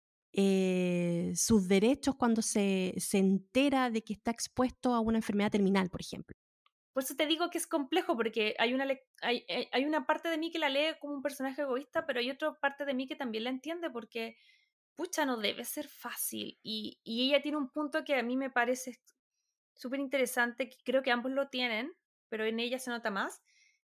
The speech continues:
Speaker 2: que es esa obsesión por que-, no verse débil, ¿cachai?
Speaker 1: Mm.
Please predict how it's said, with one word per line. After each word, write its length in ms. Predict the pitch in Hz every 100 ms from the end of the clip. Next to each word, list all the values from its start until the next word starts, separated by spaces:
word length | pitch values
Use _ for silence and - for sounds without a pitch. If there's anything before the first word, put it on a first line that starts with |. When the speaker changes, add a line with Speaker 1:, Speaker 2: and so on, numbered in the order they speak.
| _ _ _ _
Speaker 2:
que 100 | -
es 80 | 247
esa 260 | 277 302 285
obsesión 760 | 277 247 226 - 247 262 269
por 260 | - 254 - -
que-, 120 | -
no 180 | 233 240
verse 320 | 262 - 233
débil, 460 | 226 214 175 - _ _ _ _ _ _ _ _ _ _
¿cachai? 440 | - 202 - 220 190
Speaker 1:
Mm. 120 | 170